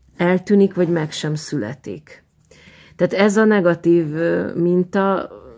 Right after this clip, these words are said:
ez nem, ö, ami megérkezett énünkről, az önvalónkról szól, mert hogyha valaki eléri ezt a mintát egy nagyon hosszan bejárt út után, akkor ő biztos, hogy alázatot fog tanulni, gyakorolni az úton,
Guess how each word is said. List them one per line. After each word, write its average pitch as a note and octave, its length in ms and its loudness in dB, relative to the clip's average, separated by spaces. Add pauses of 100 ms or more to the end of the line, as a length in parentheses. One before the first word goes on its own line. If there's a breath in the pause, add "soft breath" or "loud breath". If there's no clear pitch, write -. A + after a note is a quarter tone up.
(140)
ez F#3+ 200 -4
nem, G3+ 340 4
ö, D#3+ 340 0 (520)
ami F3 440 0
megérkezett E3 1040 -2
énünkről, E3 640 0
az D#3 140 -4
önvalónkról D#3+ 800 -2
szól, A3+ 480 -4 (640 soft breath)
mert F3+ 300 0
hogyha F3 340 -4
valaki F3 640 0
eléri E3 380 0
ezt D#3 220 -6
a D#3+ 60 -4
mintát F3 420 -2
egy D#3+ 80 -4
nagyon F3 240 -2
hosszan E3+ 320 -4
bejárt D3+ 320 -4
út F3+ 140 -4
után, A3 360 -4 (400 loud breath)
akkor F3+ 280 0
ő F#3 80 6
biztos, F#3 360 0
hogy E3 140 0
alázatot D#3+ 520 0
fog D#3+ 320 -6
tanulni, E3 380 0
gyakorolni D#3 920 -2
az D#3 220 -4
úton, E3+ 580 -2